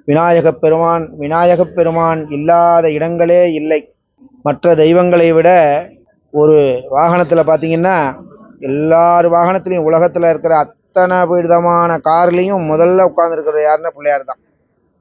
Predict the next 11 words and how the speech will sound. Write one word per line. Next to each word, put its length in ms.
அப்புறமா 340
எனக்கு 300
பிடிச்ச 140
தெய்வத்தை 320
நான் 140
பக்கத்துல 340
வச்சிருப்பேன். 320
அதனால 600
எல்லாத்தையும் 640
ஆட்சி 300
செய்பவர், 480